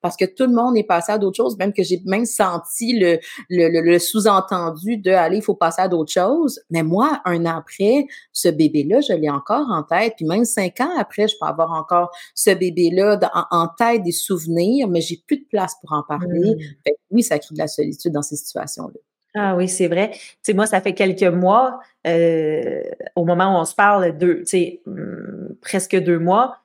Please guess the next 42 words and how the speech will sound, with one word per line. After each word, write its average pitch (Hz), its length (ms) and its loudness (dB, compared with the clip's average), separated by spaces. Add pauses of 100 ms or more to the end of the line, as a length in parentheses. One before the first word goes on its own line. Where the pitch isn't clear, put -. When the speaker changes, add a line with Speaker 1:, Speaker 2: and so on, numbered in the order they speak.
(240)
Speaker 2:
puis 196 260 0
je - 60 -2
sens 220 340 2
déjà 202 320 2
que, 214 120 -2
tu - 80 -4
sais, 208 200 -2
je, - 560 -6
me 180 60 0
semble 214 300 0
que 196 100 0
là, 180 160 0
c'est 185 240 -6
assez, 180 380 0
là. 151 140 -10
Tu 165 60 -16 (180)
sais, 202 100 -2
qu'il 196 100 -12
faudrait 190 320 2
que 185 60 -6
je, 175 300 4
tu 160 40 -12
sais, 208 100 -2
je - 120 -4
peux 208 120 -2
plus 240 140 -4
trop 233 220 4
arriver, 202 480 2
puis 185 100 -4
ça 190 180 2
va, 220 220 2 (100)
non, 226 220 2
j'ai 214 140 -2
perdu 175 260 -4
mon 202 140 0
bébé. 190 400 0 (400)
Déjà, 226 360 6
je 247 120 2
le 202 100 -2
sens 233 400 0
que 180 320 2
Speaker 1:
Hmm. 220 340 2